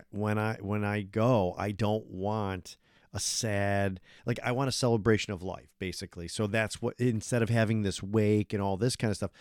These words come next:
it was a celebration of life. So I can get behind that, because I always think that, like, why does it have to be, it's not that you're not gonna be sad, but why do you have to just everyone be all,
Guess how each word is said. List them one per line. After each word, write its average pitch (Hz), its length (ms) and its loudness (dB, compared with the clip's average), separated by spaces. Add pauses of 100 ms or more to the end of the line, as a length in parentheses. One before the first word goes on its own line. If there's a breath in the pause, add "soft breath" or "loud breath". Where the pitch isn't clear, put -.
it - 60 -20
was 123 100 -4
a 117 40 -2
celebration 113 540 2
of 92 80 -6
life. 90 180 -8 (340 loud breath)
So - 120 -2
I 165 80 0
can 151 240 -2
get 147 580 0
behind 143 520 0
that, 90 200 -4
because 98 220 -4
I 110 160 -2
always 113 220 -2
think 92 180 -8
that, 92 140 -6
like, 98 120 -4
why 110 260 -2
does 180 120 2
it 170 80 2
have 139 460 -4
to 135 80 -6
be, 107 360 2 (760 soft breath)
it's - 180 -2
not 175 160 2
that 165 120 4
you're 120 400 4
not 107 380 -4
gonna 139 260 4
be 107 100 0
sad, 92 260 -4
but 104 80 -2
why 107 220 2
do 123 40 2
you 113 120 -2
have 113 220 -6
to 101 260 -4
just 101 320 -6
everyone 98 560 -2
be 92 200 -4
all, 87 300 -2